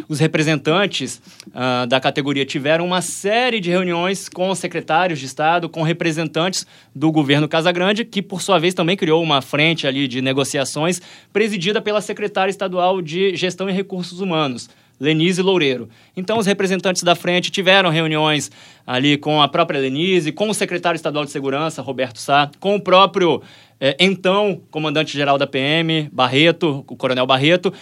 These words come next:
Só que, é, pra, pra, pra frente, essas reuniões foram todas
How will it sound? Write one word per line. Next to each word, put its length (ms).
Só 180
que, 300
é, 160
pra, 340
pra, 640
pra 200
frente, 420
essas 220
reuniões 260
foram 180
todas 360